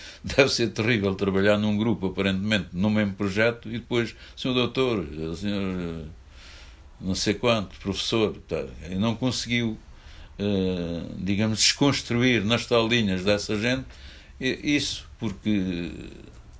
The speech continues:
já é uma mentalidade de Coimbra, e não só, ainda hoje exi-, em Lisboa existe menos, não é?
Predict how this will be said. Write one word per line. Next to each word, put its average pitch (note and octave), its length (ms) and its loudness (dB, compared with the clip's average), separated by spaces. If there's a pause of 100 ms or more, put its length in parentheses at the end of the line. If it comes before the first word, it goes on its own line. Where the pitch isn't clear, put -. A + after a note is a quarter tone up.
(640)
já B2+ 200 2
é F3+ 80 6
uma E3 140 2
mentalidade D3+ 680 2
de F#2+ 80 -12
Coimbra, C3 480 2
e A#2+ 80 4
não B2+ 160 0
só, D3 420 0 (100)
ainda A#2 220 2
hoje B2+ 280 2
exi-, G2+ 220 -2
em A#2+ 200 0
Lisboa C#3+ 400 0
existe G#2+ 420 -2
menos, F#2+ 380 -2
não F2 160 -4
é? F#2+ 100 -6